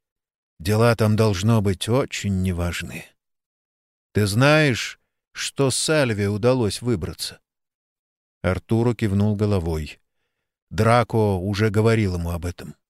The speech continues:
"Несколько дней назад я получил от него письмо с диппочтой чилийского посольства. Он пишет, что французы обращаются с ними очень плохо, разлучают семьи после перехода границы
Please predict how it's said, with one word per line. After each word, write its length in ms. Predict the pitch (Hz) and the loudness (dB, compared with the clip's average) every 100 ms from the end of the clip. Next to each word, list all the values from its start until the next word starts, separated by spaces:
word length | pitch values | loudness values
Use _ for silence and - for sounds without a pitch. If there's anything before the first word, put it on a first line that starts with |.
| _ _ _ _ _ _ _ _ _ _ _ | _ _ _ _ _ _ _ _ _ _ _
"Несколько 560 | 87 127 120 131 120 123 | 0 2 2 0 2 0
дней 240 | 113 123 | 4 4
назад 500 | 117 120 107 127 117 | 4 2 4 4 2
я 240 | 95 104 107 | 0 -2 0
получил 460 | 107 104 - 120 | 0 -2 -2 -2
от 120 | 107 110 | -2 0
него 200 | 107 107 | 0 2
письмо 480 | 107 95 120 120 | 0 -2 0 2
с 120 | 98 85 | 0 -2
диппочтой 840 | 98 92 _ 135 127 - 110 98 | -6 -8 _ -2 -2 -4 -4 -4
чилийского 640 | - 107 113 104 - 107 | -4 -2 0 -2 -4 -4
посольства. 760 | 101 107 - 107 85 - - - _ _ _ _ _ | -2 -4 -2 -4 -4 -8 -12 -18 _ _ _ _ _
Он 260 | 87 117 156 | -2 0 2
пишет, 380 | 160 160 - 151 | 2 2 0 -2
что 260 | - - | -4 -2
французы 580 | 139 139 127 - 147 139 | 0 2 0 2 2 4
обращаются 760 | 131 120 113 - 135 131 - 123 | 4 2 2 0 0 0 -2 -4
с 140 | - | -4
ними 220 | 127 123 | -2 0
очень 340 | 127 113 120 110 | 0 0 -4 -6
плохо, 500 | 131 135 117 95 82 _ - - _ - | -2 -2 -2 -6 -10 _ -20 -20 _ 0
разлучают 720 | 120 110 123 - 131 127 101 | 2 2 0 2 2 2 0
семьи 480 | - 156 147 113 95 | 0 2 2 0 -2
после 380 | - 104 104 | -4 -6 -6
перехода 480 | 95 104 101 113 98 | -4 -2 -2 -2 -2
границы 640 | 85 90 90 82 - - | -2 -2 -2 -2 -6 -10